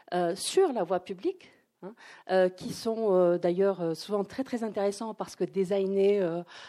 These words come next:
euh, de mani-, par des, euh, start-up ou par des, euh, associations, euh, et qui sont tout à fait intéressantes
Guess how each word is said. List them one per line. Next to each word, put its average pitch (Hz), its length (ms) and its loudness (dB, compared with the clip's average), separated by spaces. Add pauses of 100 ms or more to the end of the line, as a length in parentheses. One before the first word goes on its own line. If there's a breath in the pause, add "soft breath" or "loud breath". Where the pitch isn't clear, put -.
(140 loud breath)
euh, 175 180 4
de 175 120 0
mani-, 175 200 0
par 175 200 -2
des, 180 280 4
euh, 156 240 0
start-up 175 560 -6
ou 180 60 -16
par 165 260 -6
des, 165 220 -4
euh, 160 180 -6
associations, 196 760 -4
euh, 160 120 -4 (300 loud breath)
et 180 100 0
qui 185 120 -10
sont 208 160 -4
tout 233 160 -10
à 202 80 -2
fait 202 160 -2
intéressantes 185 640 -2